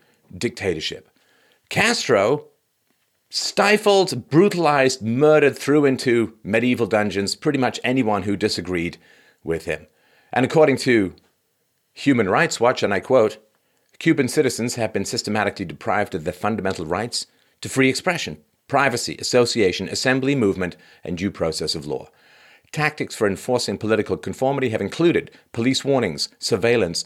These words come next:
short-term detentions, house arrest, travel restrictions, criminal prosecutions,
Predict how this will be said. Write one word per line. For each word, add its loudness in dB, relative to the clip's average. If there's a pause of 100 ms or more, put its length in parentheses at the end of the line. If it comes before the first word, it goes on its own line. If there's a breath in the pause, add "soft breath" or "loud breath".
(100)
short-term -2
detentions, -2
house -2
arrest, -2
travel -2
restrictions, -4
criminal -2
prosecutions, -2